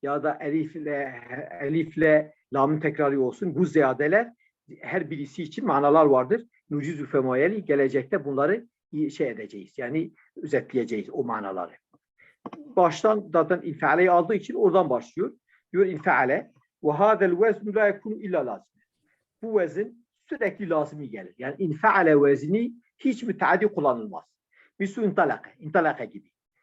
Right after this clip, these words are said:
Ve izâ kâne sülâsiyül mücerred müteaddiyen ve zîde elifen ve nûren fak sâre lazime. Eğer sülâsi mücerred,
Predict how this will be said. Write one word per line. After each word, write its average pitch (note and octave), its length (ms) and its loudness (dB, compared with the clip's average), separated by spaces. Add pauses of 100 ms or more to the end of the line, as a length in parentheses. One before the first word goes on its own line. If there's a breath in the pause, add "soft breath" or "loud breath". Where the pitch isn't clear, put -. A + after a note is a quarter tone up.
(240)
Ve F3+ 120 0
izâ A#3 200 4
kâne A#3 260 2
sülâsiyül F#3+ 520 -2
mücerred D#3 520 -4
müteaddiyen D#3 920 -4
ve D3 120 -8
zîde F#3 260 -4
elifen F3+ 540 -4
ve D3+ 40 -2
nûren A3 500 -2 (200)
fak - 260 -4
sâre E3 280 -2
lazime. - 360 -8 (500 soft breath)
Eğer E3+ 280 0
sülâsi E3 520 -4
mücerred, C3 480 -6